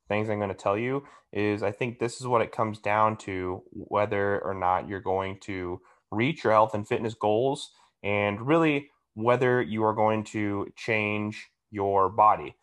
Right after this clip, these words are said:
And those two things are, one, you have to control calories in some way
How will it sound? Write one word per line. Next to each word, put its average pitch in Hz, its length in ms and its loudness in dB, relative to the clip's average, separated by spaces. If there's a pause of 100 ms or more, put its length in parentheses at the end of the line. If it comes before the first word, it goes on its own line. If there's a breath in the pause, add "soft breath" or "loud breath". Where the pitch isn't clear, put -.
(460)
And 98 380 -2
those 139 280 2
two 170 160 -4
things 135 520 0
are, 107 500 8 (320)
one, 151 540 2 (560)
you 120 800 0 (200)
have 143 240 2
to 165 80 -2
control 131 480 0
calories 104 760 2
in 107 200 -10
some 110 380 -2
way 95 460 0